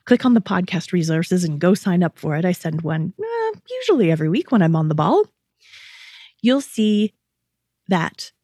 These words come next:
to continue the metaphor with the ball, that I dropped some balls on the steps to consider before taking time off. I did all of them. You're gonna hear that, you know, some I did better than others.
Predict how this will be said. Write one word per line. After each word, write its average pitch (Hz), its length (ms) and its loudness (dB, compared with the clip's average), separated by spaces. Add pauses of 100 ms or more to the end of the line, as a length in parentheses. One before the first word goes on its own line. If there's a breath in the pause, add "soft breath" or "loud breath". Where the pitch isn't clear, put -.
to - 100 -16
continue 160 380 -2
the 147 80 -4
metaphor 175 420 0
with 190 100 2
the 220 80 0
ball, 254 280 2
that 233 120 4
I 254 80 4
dropped 359 380 2
some 170 160 0
balls - 500 -6 (580)
on 170 360 0 (120)
the 185 120 0
steps - 500 -8
to - 80 -8
consider 156 400 -6
before - 300 -10
taking - 320 -16
time - 240 -12
off. - 180 -16
I 208 60 -2
did 392 180 2
all 339 140 4
of 294 80 0
them. 294 280 0 (480 loud breath)
You're 214 140 4
gonna 202 140 6
hear 202 420 4
that, - 460 0
you 185 80 0
know, 147 100 -4
some 262 240 0
I 269 60 4
did 214 180 2
better 196 220 2
than 170 160 0
others. 156 460 -2